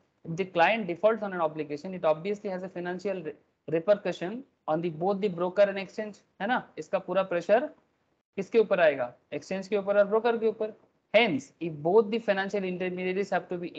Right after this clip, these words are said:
insulated against a possible client or default, they need to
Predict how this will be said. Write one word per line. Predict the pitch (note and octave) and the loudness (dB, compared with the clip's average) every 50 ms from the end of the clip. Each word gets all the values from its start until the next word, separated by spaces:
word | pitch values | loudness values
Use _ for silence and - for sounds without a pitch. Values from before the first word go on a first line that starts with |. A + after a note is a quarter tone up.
| C#3 D3+ | -10 -8
insulated | E3+ E3 - - G#3+ G3 F3 D3+ D3+ D#3+ F3 E3+ | -10 -8 -4 -2 0 2 2 0 0 0 -2 -2
against | E3 D#3+ E3+ F3+ F#3 F3 F#3+ F3+ | -4 -4 -4 -6 -6 -6 -6 -2
a | - | 0
possible | E3 E3 E3+ G3 F#3 F#3 F#3 F3 - | 0 0 0 -2 -6 -6 -6 -4 -2
client | E3 D#3+ D#3+ E3 E3 E3 | 0 0 0 0 -2 -2
or | D#3 D3+ | -2 -2
default, | D#3 E3+ D#3+ E3 C#3 D3+ G3 A#3 - _ _ _ _ _ - E3+ | -2 -2 0 0 0 0 0 -2 -8 _ _ _ _ _ -2 4
they | G#3 A3+ | 4 4
need | G3 F#3+ G#3 G#3 G3 - | 4 2 -4 -6 -4 -6
to | G#3 | -2